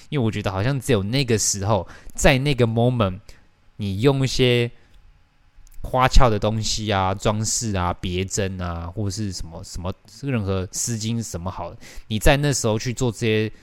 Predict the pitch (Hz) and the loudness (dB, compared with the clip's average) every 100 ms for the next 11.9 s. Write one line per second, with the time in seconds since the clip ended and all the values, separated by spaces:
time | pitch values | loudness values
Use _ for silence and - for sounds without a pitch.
0 | - - - 107 - 87 - 113 92 - | -10 -4 -2 -2 -6 -8 -6 -6 -6 -12
1 | _ _ _ - 101 92 - 90 101 92 | _ _ _ -2 -2 0 -2 -2 -4 -8
2 | - - - - - 139 156 117 139 127 | -12 -20 -20 -16 -6 -2 2 6 6 6
3 | 113 104 92 82 - - 87 90 - - | 0 0 -4 -8 -8 -8 -6 -8 -12 -18
4 | - _ - - 147 151 143 139 - - | -20 _ -16 -4 0 2 2 2 4 4
5 | - 208 208 160 - - - 190 170 - | 4 6 6 4 -8 -6 0 2 2 2
6 | 151 - 143 117 85 85 92 - 180 170 | 2 4 4 4 2 -6 -4 2 2 6
7 | 180 - - - 165 - 196 190 190 185 | 4 4 -6 -4 2 8 8 8 4 4
8 | 147 107 147 165 123 117 135 - 156 123 | 4 4 4 4 4 2 0 0 2 4
9 | 104 123 117 113 104 101 - 101 - - | 4 4 4 0 -2 -2 -4 -6 -10 -20
10 | - - - - 147 214 208 196 185 190 | -20 -20 -10 0 4 4 6 4 4 2
11 | 143 123 143 101 120 135 135 123 139 | 2 2 -2 0 0 2 0 0 -4